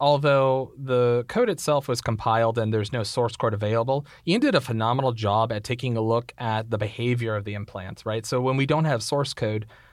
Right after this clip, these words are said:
uh, and we wanna analyze malware, one of the most common things to do is take a look at it behaviorally, meaning what happens when I execute it and I have sensors and instrumentation that can kinda capture behavioral data.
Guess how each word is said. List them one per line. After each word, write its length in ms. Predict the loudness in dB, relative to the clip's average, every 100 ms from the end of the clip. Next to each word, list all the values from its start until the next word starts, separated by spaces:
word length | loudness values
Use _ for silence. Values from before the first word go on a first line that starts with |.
| -6
uh, 240 | -2 0 0
and 140 | 0
we 80 | 2
wanna 240 | 2 0
analyze 540 | 0 -2 0 0 -2 -2
malware, 440 | -2 -2 0 0
one 140 | 0
of 40 | 2
the 60 |
most 240 | 2 0 -2
common 300 | -2 0 0
things 260 | -2 -4 -4
to 60 |
do 280 | -4 0 0
is 180 | 0 -4 _
take 160 | -8 -2
a 60 | -2
look 120 | 0
at 120 | -2
it 80 | 0
behaviorally, 640 | 0 0 0 0 0 -4 -8 -20 _ -2
meaning 340 | 2 2 0
what 180 | 0 0
happens 260 | 2 0 0
when 140 | 0
I 80 | -2
execute 580 | -4 -6 -8 -6 -4 -4
it 120 | -2
and 100 | -2
I 100 | -2
have 200 | -2 -4
sensors 600 | -2 -2 -2 -2 -2 -2
and 100 | -4
instrumentation 960 | -6 -6 -6 -6 -4 -4 -4 -4 -6 -8 -14
that 120 | -6 -4
can 120 | -2
kinda 220 | 0 -2
capture 600 | 0 -2 -2 -2 -2 -4 -8 -6
behavioral 420 | -4 0 0 0 0
data. 360 | -2 -2 -6